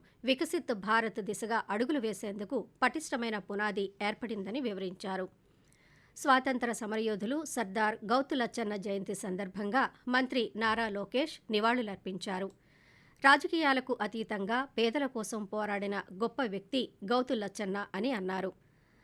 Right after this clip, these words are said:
సర్దార్ గౌతు లచ్చన్న జయంతిని కూటమి ప్రభుత్వం అధికారికంగా నిర్వహిస్తోందని మంత్రి లోకేష్ తెలిపారు. ఆంధ్ర క్రికెట్ అసోసియేషన్ నూతన కార్యవర్గం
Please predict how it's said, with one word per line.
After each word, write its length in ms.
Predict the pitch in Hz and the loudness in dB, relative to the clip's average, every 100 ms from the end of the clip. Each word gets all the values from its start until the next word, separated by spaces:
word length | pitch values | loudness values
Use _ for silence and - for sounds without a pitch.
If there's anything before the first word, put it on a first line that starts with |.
| _ | _
సర్దార్ 480 | - 254 202 233 226 233 | -2 0 2 2 2 2
గౌతు 300 | 226 247 262 | 2 2 0
లచ్చన్న 400 | 226 - 220 208 | -2 -2 -4 -2
జయంతిని 460 | 196 196 202 220 302 | -4 -4 -4 -2 -2
కూటమి 440 | 320 269 277 285 226 | -2 -2 0 0 -2
ప్రభుత్వం 480 | 214 180 196 226 208 - | -4 -4 -4 -4 -4 0
అధికారికంగా 680 | 202 254 311 247 226 190 214 | 0 2 2 0 0 -2 -2
నిర్వహిస్తోందని 800 | 208 185 196 190 - 190 180 214 233 - 226 | -2 -2 -4 -6 -6 -6 -4 -2 -2 -4 -2
మంత్రి 300 | 233 240 240 | -2 0 -4
లోకేష్ 460 | 208 190 247 302 - - | -6 -4 -2 -2 -4 -2
తెలిపారు. 480 | 220 175 190 190 190 - - _ _ _ _ _ _ _ _ _ _ _ _ _ _ - | -2 0 -4 -4 -6 -10 -20 _ _ _ _ _ _ _ _ _ _ _ _ _ _ 8
ఆంధ్ర 280 | 285 339 381 | 8 8 4
క్రికెట్ 420 | 370 294 302 285 294 | 2 0 2 2 0
అసోసియేషన్ 720 | 240 277 247 247 220 - 285 285 | -2 0 -2 0 -2 0 -2 -2
నూతన 340 | 233 277 302 277 | 0 0 0 0
కార్యవర్గం 640 | 226 208 214 208 190 240 | -2 -2 -2 -4 -2 -2